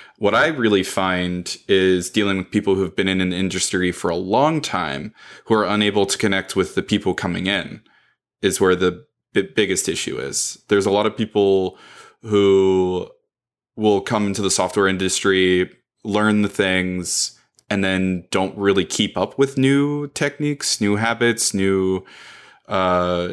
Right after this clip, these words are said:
new languages, all that stuff. And it really shows, and is kind of odd to me how that happens. Um, but I've definitely ran into scenarios where I had people who have been in the industry much longer than I have. Like, I've only been,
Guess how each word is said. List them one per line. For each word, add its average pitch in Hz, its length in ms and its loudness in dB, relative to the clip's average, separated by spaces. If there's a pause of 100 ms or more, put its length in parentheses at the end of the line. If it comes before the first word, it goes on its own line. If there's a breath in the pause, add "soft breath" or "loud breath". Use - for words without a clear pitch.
new 95 260 -2
languages, 107 840 2
all 98 180 0
that 95 180 0
stuff. - 600 -4 (140)
And 92 520 -2 (680)
it 98 100 2
really 135 220 2
shows, 120 540 0
and 104 80 0
is 92 160 -4
kind 104 340 0
of 98 540 -2 (100)
odd 95 400 0
to 120 100 -2
me 120 300 0
how 113 160 -2
that 110 220 0
happens. 123 580 -6 (720 loud breath)
Um, 95 480 -2
but 110 120 2
I've 110 100 -2
definitely 131 280 0
ran 107 160 2
into 107 220 0
scenarios 101 480 2
where 98 100 2
I 98 40 2
had 95 120 -2
people 98 320 2
who 95 80 4
have 95 180 0
been 104 140 2
in 110 60 2
the 104 80 2
industry 98 280 -2
much 95 240 -2
longer 95 220 0
than 90 140 -2
I 90 160 -2
have. 90 400 -2
Like, 92 180 -2
I've 98 140 -2
only 98 160 0
been, 92 600 -2